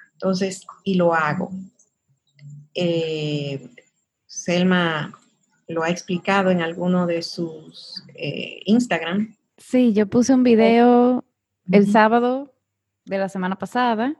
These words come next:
Speaker 2: y yo tengo que preparar un, un live, un Instagram live para,
Speaker 1: Ok.
Speaker 2: eh,
Speaker 1: Yo no
Speaker 2: un
Speaker 1: sé
Speaker 2: Instagram T V, de esos que se quedan ahí.
Speaker 1: Ah, ok. Yo no sé cuántas gripes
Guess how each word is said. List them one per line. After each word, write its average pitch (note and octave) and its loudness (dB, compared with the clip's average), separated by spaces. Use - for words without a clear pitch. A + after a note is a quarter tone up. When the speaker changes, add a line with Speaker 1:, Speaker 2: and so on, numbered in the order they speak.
Speaker 2:
y G3 -4
yo F#3 0
tengo G#3 0
que G#3 -4
preparar F#3 0
un, G#3 2
un G3+ 6
live, F#3 6
un G3 4
Instagram G3+ 2
live D3 -2
para, - -6
Speaker 1:
Ok. - -20
Speaker 2:
eh, - -16
Speaker 1:
Yo G#3+ 8
no A3 10
Speaker 2:
un A#3+ 10
Speaker 1:
sé C4 8
Speaker 2:
Instagram B3+ 6
T A3+ 6
V, F#3 4
de F#3+ 2
esos G#3 4
que G#3+ 2
se F#3+ 0
quedan F#3+ 2
ahí. D#3+ -2
Speaker 1:
Ah, F#3 4
ok. - -6
Yo B3 4
no D4 2
sé C4+ -2
cuántas C#4+ -4
gripes F4 -4